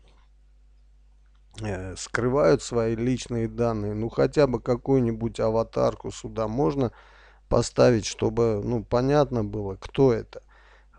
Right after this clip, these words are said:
Хоть какую-нибудь информацию о себе. Пусть, пусть неправильную, пр-, пусть выдуманную, но хоть что-нибудь.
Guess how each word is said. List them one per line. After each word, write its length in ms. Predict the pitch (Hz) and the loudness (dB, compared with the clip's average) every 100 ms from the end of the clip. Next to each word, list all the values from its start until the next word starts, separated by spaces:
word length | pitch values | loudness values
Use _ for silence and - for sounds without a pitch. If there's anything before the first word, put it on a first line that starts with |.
| - | -20
Хоть 360 | - 151 147 - | -2 4 4 4
какую-нибудь 840 | 143 135 - 160 143 123 127 127 | 0 2 2 4 4 2 0 0
информацию 840 | 123 - 127 135 135 120 - 92 - 107 | -2 2 2 4 2 0 -2 -10 -12 -10
о 100 | 113 | -10
себе. 540 | - 117 110 107 90 - _ _ _ _ _ _ _ _ | -8 -8 -6 -6 -8 -14 _ _ _ _ _ _ _ _
Пусть, 500 | - 165 156 - - _ | 2 2 2 -4 -20 _
пусть 260 | 175 185 - | 2 2 4
неправильную, 880 | 165 151 160 156 127 98 95 101 - _ _ | 0 4 4 6 4 2 -6 -12 -20 _ _
пр-, 200 | - 123 - | -8 -8 -2
пусть 520 | 160 165 - - - 156 117 107 | 6 6 6 -4 -18 -18 -18 -14
выдуманную, 840 | 110 107 139 147 120 101 95 95 95 | -10 0 2 4 2 0 -4 -8 -6
но 200 | 113 127 | 0 0
хоть 280 | - 156 - | 4 2 2
что-нибудь. 920 | - - 151 131 113 92 - - _ | -8 -2 0 0 -2 -6 -16 -20 _